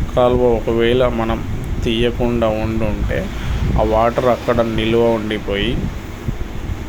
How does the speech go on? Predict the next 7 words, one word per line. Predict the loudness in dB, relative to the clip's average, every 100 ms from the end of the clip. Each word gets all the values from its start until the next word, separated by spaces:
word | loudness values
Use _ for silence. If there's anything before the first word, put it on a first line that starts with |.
| -4
మనకు | -2 0 0 0 -2 -2 -6 -8 -6 -4
మొలక | -2 0 2 2 2
అనేది | 4 4 2 0 2
ఆరక | 2 2 2 2 2 0 0 -2 -4 -6 -10 -10 -12 -10 -8 -8 -6 -2
చనిపోయే | 0 0 2 4 4
అవకాశం | 2 2 0 0 -2
ఉంటది. | -2 -2 -4